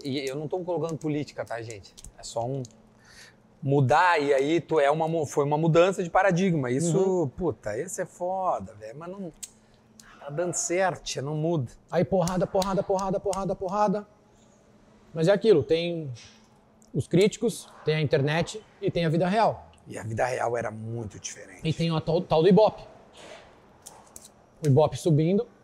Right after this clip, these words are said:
Speaker 2: a coisa começou a dar certo, as pessoas começaram a reparar, a concorrência começa a se mexer, porque tava dando X, começou a dar dois X, aí as pessoas começam, "Ih, meu Deus, tem alguma coisa lá."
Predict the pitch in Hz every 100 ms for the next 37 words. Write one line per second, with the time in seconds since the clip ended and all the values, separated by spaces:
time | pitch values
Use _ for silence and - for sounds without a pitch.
0 | _ _ - 147 156 151 147 139 135 131
1 | - 156 165 208 - - _ _ _ _
2 | _ 160 143 147 143 151 147 143 143 143
3 | 160 147 175 190 - - _ _ 147 139
4 | 165 170 156 165 151 143 139 - 165 160
5 | 185 220 160 160 151 139 127 117 _ _
6 | _ _ _ _ - 156 156 156 156 151
7 | 143 - - - - 180 - 139 135 156
8 | 147 139 127 - - 135 170 160 - 202
9 | - 151 151 - 143 147 147 143 156 190
10 | 220 160 123 104 - - _ _ _ _
11 | _ 151 147 156 165 165 202 156 120